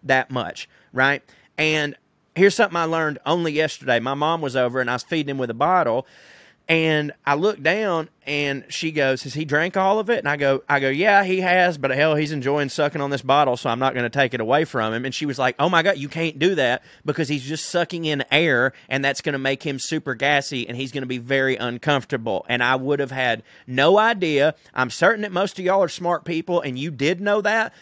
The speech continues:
but just in case I'm helping one most likely dumbass man out there, you cannot just let them keep sucking on the bottle. Number two thing that I've learned, the cold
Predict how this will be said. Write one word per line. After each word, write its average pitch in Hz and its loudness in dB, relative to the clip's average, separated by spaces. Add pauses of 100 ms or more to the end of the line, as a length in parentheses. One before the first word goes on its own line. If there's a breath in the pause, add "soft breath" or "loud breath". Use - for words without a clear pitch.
(100)
but 156 -2
just 196 2
in 262 -4
case 240 -2
I'm 226 0
helping 139 -2
one 226 0 (720 soft breath)
most 165 2
likely 208 4
dumbass 196 0
man 143 0 (240 soft breath)
out 135 2
there, 110 2 (160 soft breath)
you 143 -4
cannot 160 2
just 165 -2
let 160 0
them 131 0 (280 soft breath)
keep 160 -2 (120)
sucking 139 0 (240 soft breath)
on 127 -2 (140)
the 131 -6
bottle. 143 6
Number 185 2
two 269 2
thing 226 0
that 190 4
I've 196 4
learned, 180 2 (840 soft breath)
the 165 2
cold 247 4